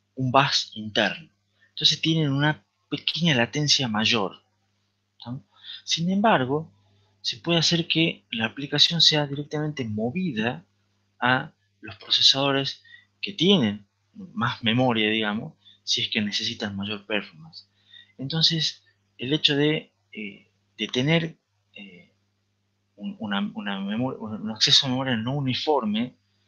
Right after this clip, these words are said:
no es necesariamente un problema que lleve una, un problema de performance, ¿se entiende? Sino un problema de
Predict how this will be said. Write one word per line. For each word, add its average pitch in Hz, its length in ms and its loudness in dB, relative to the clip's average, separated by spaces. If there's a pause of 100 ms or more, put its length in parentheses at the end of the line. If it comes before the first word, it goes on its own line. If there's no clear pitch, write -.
(480)
no 151 160 2
es - 240 2
necesariamente 123 640 0
un 104 100 -4
problema 104 500 -2 (240)
que 98 140 -8
lleve 107 220 -6
una, 87 240 -8 (180)
un 95 80 -12
problema 104 260 -10
de 80 100 -14
performance, - 920 -2
¿se - 140 -14
entiende? 110 420 -2 (360)
Sino 147 240 -6
un 139 100 -6
problema 147 340 -2
de 156 300 0